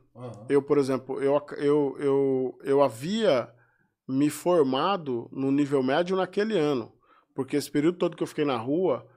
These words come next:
Speaker 2: não só em Vitória, como em São Paulo, quando eu fui em Graxate, eu fiquei sem estudar.
Speaker 1: Hum.
Speaker 2: Então, quando eu voltei a estudar, que em noventa e quatro, em noventa e quatro eu tinha o terceiro ano primário,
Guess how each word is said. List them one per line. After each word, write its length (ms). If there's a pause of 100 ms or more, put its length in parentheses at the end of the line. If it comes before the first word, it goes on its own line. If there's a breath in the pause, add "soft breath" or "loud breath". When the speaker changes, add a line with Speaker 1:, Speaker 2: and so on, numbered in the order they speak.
(260 soft breath)
Speaker 2:
não 160
só 240
em 60
Vitória, 440
como 160
em 60
São 220
Paulo, 260
quando 160
eu 40
fui 140
em 40
Graxate, 420
eu 60
fiquei 180
sem 160
estudar. 520 (460 loud breath)
Speaker 1:
Hum. 120
Speaker 2:
Então, 140
quando 280
eu 80
voltei 760 (120)
a 100
estudar, 480
que 160
em 180
noventa 440
e 40
quatro, 640 (960)
em 60
noventa 320
e 60
quatro 340
eu 60
tinha 500 (1300)
o 100
terceiro 560
ano 200
primário, 580